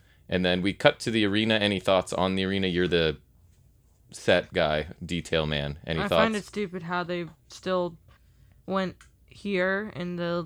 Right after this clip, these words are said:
Speaker 2: the little spot, despite it being two rings.
Speaker 1: The C W C?
Speaker 2: Yeah, I just don't, I don't think it works. I think,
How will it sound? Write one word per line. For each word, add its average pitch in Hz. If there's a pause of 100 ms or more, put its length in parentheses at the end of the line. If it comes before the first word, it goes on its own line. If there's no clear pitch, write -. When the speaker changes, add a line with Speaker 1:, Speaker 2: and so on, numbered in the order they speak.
Speaker 2:
the 170
little 170
spot, 170
despite 175 (100)
it 180 (160)
being 175
two 180
rings. 180
Speaker 1:
The -
C -
W 87
C? 117 (240)
Speaker 2:
Yeah, 170
I 170
just 175
don't, 185
I 185
don't 175
think 165
it -
works. 180
I 170
think, 170